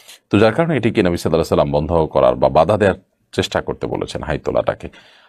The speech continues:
আহ, এরকম পরিস্থিতিতে ভালো কোনো রাকির শরণাপন্ন হওয়া যেতে পারে, অথবা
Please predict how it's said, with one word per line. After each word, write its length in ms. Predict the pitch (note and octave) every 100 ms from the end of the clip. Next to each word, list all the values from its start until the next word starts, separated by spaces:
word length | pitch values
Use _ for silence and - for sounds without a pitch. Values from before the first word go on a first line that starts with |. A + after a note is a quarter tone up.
| _
আহ, 540 | - C#2+ C2+ B1+ - A2+
এরকম 220 | A#2 C3+
পরিস্থিতিতে 480 | B2+ A#2 D#3 C#3+ E3
ভালো 300 | F#2+ F#2+ F#2+
কোনো 180 | F#2 E2
রাকির 420 | D#2+ - G#2 F#2+
শরণাপন্ন 600 | - - F#2 D2+ D2 C#2
হওয়া 160 | D2 C2+
যেতে 200 | - -
পারে, 200 | E2 A2+
অথবা 400 | G#2 G#2 A2